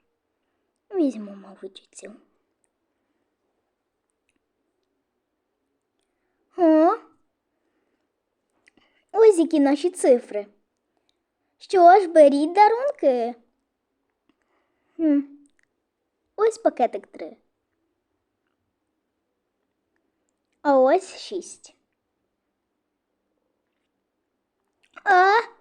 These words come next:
чипси Бу! О, ні, тільки не це.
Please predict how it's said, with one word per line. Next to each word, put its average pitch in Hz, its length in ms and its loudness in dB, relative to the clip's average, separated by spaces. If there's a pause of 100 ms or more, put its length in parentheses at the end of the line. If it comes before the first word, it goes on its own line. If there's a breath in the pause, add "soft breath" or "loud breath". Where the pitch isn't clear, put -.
чипси 339 580 -2
Бу! 285 580 0 (1120)
О, 466 180 -4 (180)
ні, 392 360 0 (180)
тільки 415 420 0
не 440 180 -4
це. 359 600 0